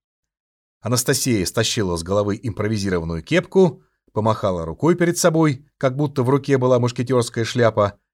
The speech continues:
и поклонилась молчаливым наблюдательницам. "Ну что, съели?" И тут краем глаза она заметила султана. Он сидел в беседке за решёткой из тонких прутиков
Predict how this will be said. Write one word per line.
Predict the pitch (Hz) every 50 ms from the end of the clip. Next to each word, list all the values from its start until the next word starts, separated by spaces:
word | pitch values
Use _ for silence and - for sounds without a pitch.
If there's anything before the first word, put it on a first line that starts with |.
| _ _ _ _ _ -
и | 233
поклонилась | 190 160 120 - 107 104 92 90 87 87 85 85 80 - - -
молчаливым | 90 87 - - 98 87 87 85 80 82 78 80
наблюдательницам. | 80 78 85 85 80 78 80 73 - 85 76 76 71 - - - 69 64 - _ _ _ _ _ _ _ _ _ _ _
"Ну | - 120 151
что, | 143 - - - 85 - - _ _
съели?" | _ - - 165 196 220 208 143 85 - - _ _ _ _ _ _ _ _ _ _ _ _ _ _ _ _ _ _
И | 135
тут | 123 - 233 240 - - - _
краем | - 135 139 156 156 151 143 127 110
глаза | 95 120 151 202 214 190 196 190 104
она | 110 120 170 180
заметила | 135 135 123 139 160 147 147 139 127
султана. | - - 151 135 - 135 107 90 82 76 65 - _ _ _ _ _ _ _ _ _
Он | _ 131 131 123
сидел | - - 123 117 123 107 90
в | 80
беседке | 87 101 95 - 160 180 180 - - 208 190
за | 135 135 160
решёткой | 175 170 - - 185 175 - - 175
из | 160 -
тонких | - 185 175 156 - 170 - -
прутиков | 170 175 170 - - - 165 -